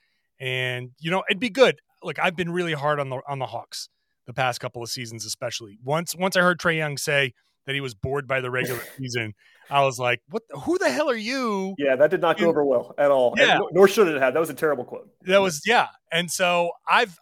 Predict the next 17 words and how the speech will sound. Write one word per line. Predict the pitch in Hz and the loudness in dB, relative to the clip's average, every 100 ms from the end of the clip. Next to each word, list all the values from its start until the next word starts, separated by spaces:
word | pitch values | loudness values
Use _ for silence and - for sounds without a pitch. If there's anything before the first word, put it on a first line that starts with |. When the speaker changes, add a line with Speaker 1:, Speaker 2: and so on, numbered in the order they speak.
| - | 0
Speaker 1:
I've | 202 226 | 0 0
kinda | - 214 185 | -6 -4 -4
let | 170 180 - | -2 -4 -2
that | 160 156 - | 0 0 -4
kinda | - 156 135 113 _ _ _ _ _ | -8 -6 -6 -8 _ _ _ _ _
seethe | - - - 220 196 156 120 117 107 _ | -10 -6 -4 -4 -4 -6 -10 -14 -18 _
in | 160 | -8
my | 156 143 | -4 -4
consciousness, | 131 160 165 160 143 139 123 120 - - 131 | -4 -2 -2 -2 -8 -10 -10 -10 -14 -14 -6
consciousness | 160 160 147 135 123 - - _ _ _ | -4 -4 -6 -6 -6 -8 -14 _ _ _
over | 151 156 | -6 -6
the | 151 | 0
past | 165 160 | 2 2
couple | - 202 196 | 2 0 0
of | 156 | -6
seasons. | 135 110 107 - _ _ _ _ | -8 -12 -16 -20 _ _ _ _
Um, | 135 135 131 | -2 0 -2